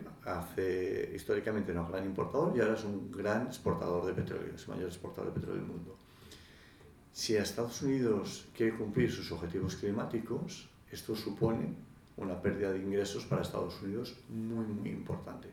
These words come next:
Por tanto, el hecho de que Estados Unidos cumpla sus objetivos climáticos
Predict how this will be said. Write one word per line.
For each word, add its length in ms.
Por 140
tanto, 280
el 80
hecho 180
de 80
que 80
Estados 380
Unidos 360
cumpla 360
sus 200
objetivos 420
climáticos 760